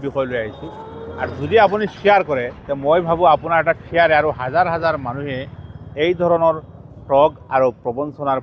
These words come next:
পৰা মুক্তি পাব। আপোনালোকে জানে, বহুতে ক্লেইম কৰে বা অভিযোগ কৰে যে Flipkart, Amazon-ৰ পৰা বিভিন্ন ধৰণৰ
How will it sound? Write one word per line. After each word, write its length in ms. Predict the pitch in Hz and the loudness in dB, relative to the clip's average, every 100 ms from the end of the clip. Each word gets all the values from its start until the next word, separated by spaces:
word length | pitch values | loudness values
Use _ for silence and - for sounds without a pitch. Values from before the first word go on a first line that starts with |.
| 104 | -4
পৰা 160 | 123 170 - - - - - 135 | -4 -4 -6 -20 -20 -20 -14 -6
মুক্তি 220 | 151 - 180 | -6 -2 0
পাব। 100 | 127 95 82 - | 0 -2 -12 -8
আপোনালোকে 280 | 131 190 202 | -4 2 2
জানে, 160 | 175 185 175 135 | 4 4 2 0
বহুতে 340 | 143 151 - 190 185 180 | -2 -2 0 4 4 2
ক্লেইম 220 | 147 156 160 | -2 -2 -2
কৰে 160 | 156 156 151 | 0 2 4
বা 60 | 135 | 2
অভিযোগ 260 | 127 143 156 - | 2 -4 -6 -4
কৰে 140 | 143 143 | -2 0
যে 40 | 143 | -2
Flipkart, 400 | - 131 - 147 - | -6 -12 -2 -2 -2
Amazon-ৰ 340 | 131 127 143 131 | -10 -6 -6 -2
পৰা 140 | 135 131 | 0 0
বিভিন্ন 200 | 123 139 | -2 -8
ধৰণৰ 180 | 139 135 | -8 -4